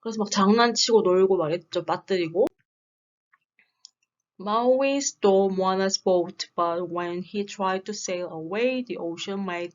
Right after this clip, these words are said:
sure Moana went with him. 모아나의 보트를 빼앗아 타고, 그렇지만 그, 그가 항해하려고 했을 때 바다는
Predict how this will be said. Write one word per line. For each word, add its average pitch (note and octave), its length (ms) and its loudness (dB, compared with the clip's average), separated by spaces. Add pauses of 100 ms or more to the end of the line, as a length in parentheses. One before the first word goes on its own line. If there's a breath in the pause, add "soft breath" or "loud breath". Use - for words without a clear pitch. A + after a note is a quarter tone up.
(120)
sure F#3 640 -12
Moana E3 400 -12
went E3 380 -10
with E3+ 320 -12
him. G3 340 -4 (1300)
모아나의 G3+ 800 0
보트를 G3 420 -4
빼앗아 G#3+ 380 4
타고, G3+ 460 0
그렇지만 F3+ 640 -8
그, F3 320 -12 (100)
그가 E3 400 -14
항해하려고 A#3 680 -8
했을 E3+ 280 -16
때 G#3+ 280 -12
바다는 F3+ 840 -10